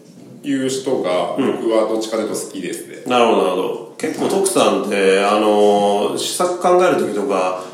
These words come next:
Speaker 2: 同時にリスクとかもすごいやっぱり考えたりとかしますもんね。
Speaker 1: 全体考えちゃうんですよね。
Speaker 2: そうです。
Speaker 1: 全体でどうなるんだっけみたいな。
Speaker 2: はい。
Speaker 1: 確かにいいんだけど、
Speaker 2: は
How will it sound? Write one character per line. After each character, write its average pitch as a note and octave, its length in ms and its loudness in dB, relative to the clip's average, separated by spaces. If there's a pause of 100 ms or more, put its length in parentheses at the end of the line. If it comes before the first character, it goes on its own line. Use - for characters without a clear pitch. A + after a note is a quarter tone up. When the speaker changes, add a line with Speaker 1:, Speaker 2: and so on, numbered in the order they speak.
(180)
Speaker 2:
同 E3 160 2
時 E3+ 140 2
に E3+ 100 6
リ G3 140 4
ス - 140 2
ク C3 100 -2
と - 120 0
か G#2+ 80 -2
も G2+ 100 0
す - 120 -2
ご G#2+ 140 0
い F#2+ 40 2
や F#2 80 0
っ F#2 40 -6
ぱ F#2+ 100 -6
り G2 80 -4
考 A2+ 120 -4 (120)
え G#2+ 80 0
た F2+ 140 -6
り F#2+ 40 -8
と F#2 60 -8
か - 380 -10
し - 120 -12
ま G#2 80 -2
す - 120 -6
も - 140 -12
ん - 40 -14
ね。 - 60 -14 (160)
Speaker 1:
全 - 260 -8
体 F3 460 0
考 D#3+ 120 -8 (120)
え C3+ 60 0
ち - 80 0
ゃ - 20 0
う - 20 0
ん - 40 0
で - 20 -6
す F2+ 100 -8
よ E2+ 60 -6
ね。 F#2+ 160 -6
Speaker 2:
そ C3+ 120 2
う - 40 4
で - 80 0
す。 - 20 0
Speaker 1:
全 - 0 -
体 E3+ 180 4
で E3 260 4
ど D3 120 0
う F3+ 100 4
な F#3 140 4
る C3 80 2
ん A2 40 0
だ G2+ 100 2
っ G2 60 -2
け G2 80 -4
み F#2 80 -4
た F2+ 80 -4
い - 20 -2
な。 - 60 -6
Speaker 2:
は - 20 -10
い。 - 40 -10
Speaker 1:
確 A2 180 0
か - 200 0
に - 80 -6
い G#3 60 0
い G#3 80 2
ん - 20 0
だ G#2 140 2
け G2 100 0
ど、 G2 460 0
Speaker 2:
は A2 100 -4